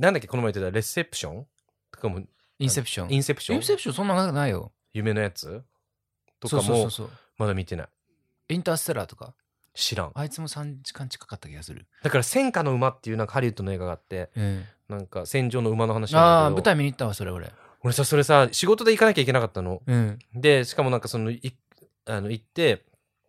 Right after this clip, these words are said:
Speaker 1: そんな長いって知らずに、
Speaker 2: うん。
Speaker 1: あ、あとね、俺トイレが近いっていうのもあるんだけど、
Speaker 2: うん。
Speaker 1: もう俺後半らへん覚えてないもん。トイレをいかに我慢するかで。
Speaker 2: トイレ行けばいいじゃん。<laughs> 別に。
Speaker 1: いや、俺もその時まだ下、
Speaker 2: 一分で。
Speaker 1: 下っ端やったからさ。
Speaker 2: あ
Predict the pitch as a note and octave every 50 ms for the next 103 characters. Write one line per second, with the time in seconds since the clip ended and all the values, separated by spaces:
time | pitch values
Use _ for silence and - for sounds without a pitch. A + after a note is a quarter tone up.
0 | _ _ _ _ _ - - E3+ F3+ G3 G3 G3 G3 G#3 G3 - - - - -
1 | A2 C3+ C#3+ C3+ D3 C#3+ C3+ C3+ B2+ G#2 F2 - C#3+ C3 B2 A#2 G#2 - _ _
2 | _ _ _ _ _ _ _ _ _ _ _ _ _ _ _ _ _ _ _ _
3 | - D#3+ C#3 - _ - D#3+ D3 - C3 A#2 A2+ - C#3+ B2+ - A2+ A2+ - B3+
4 | D#4+ G4+ E4 - D3 - - - D3 B2+ - A2+ G2+ G2+ G2 F#2+ F2+ E2 E2+ E2
5 | E2+ E2 - B2 A#2 A2 G#2+ - _ _ _ _ _ _ _ _ _ - A#2 A2+
6 | A#2+ A2+ - - - E3+ F3+ F3 G3 G3+ F#3+ G3 F3 E3 C3 - C3 B2 C#3+ G#3
7 | A3 G3+ - C#3 C3+ C3+ B2 G2+ F2 E2+ F2+ - - D3+ D#3+ D#3 C#3 B2+ A#2 A2+
8 | A2 - - C#3+ B2+ G2+ G#2 G#2 G2 F#2 F#2 F#2 - G2 F2 F2 F#2 - - -
9 | _ _ - - B3 A3 B2 G2 - F3 D#3 - G2 - - - F#2 - - -
10 | - - _ - - - - - - - - - - - - C3 A#2+ - - -
11 | G#2 G2 - B2+ G#2+ - - - - - - A#2 A#2+ A#2 - D3+ D#3+ C#3+ B2+ A2+
12 | A2+ G#2 G#2+ C3+ A#2 G2+ F3 D3 - - - D#3+ - - - F3+ C3 A2+ - G2+
13 | G2 A#2 A2 G#2+ G#2+ G#2+ G2+ G2+ G2+